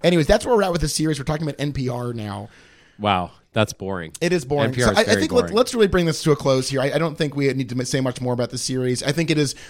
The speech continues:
Speaker 1: the worst of the series we watched so far.
Speaker 2: Absolutely.
Speaker 1: I think moving forward, I'm gonna keep my eyes open for this kind of structural,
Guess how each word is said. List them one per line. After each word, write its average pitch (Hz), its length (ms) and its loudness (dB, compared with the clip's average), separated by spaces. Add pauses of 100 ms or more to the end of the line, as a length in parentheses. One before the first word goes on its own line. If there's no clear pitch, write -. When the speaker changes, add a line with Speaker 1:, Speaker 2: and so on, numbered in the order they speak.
Speaker 1:
the 156 80 2
worst 151 400 2
of 139 40 -8
the 147 60 -4
series 139 260 -2
we 135 60 0
watched 127 300 -4
so 120 100 0
far. 147 480 2
Speaker 2:
Absolutely. 87 460 -2
Speaker 1:
I 160 40 -4
think 160 220 0
moving 165 300 2
forward, 170 420 4
I'm 151 140 2
gonna 175 160 4
keep - 160 0
my 151 80 -2
eyes 147 260 2
open 143 160 0
for 135 80 -8
this 143 100 -2
kind 143 320 0
of 131 120 4
structural, 127 720 2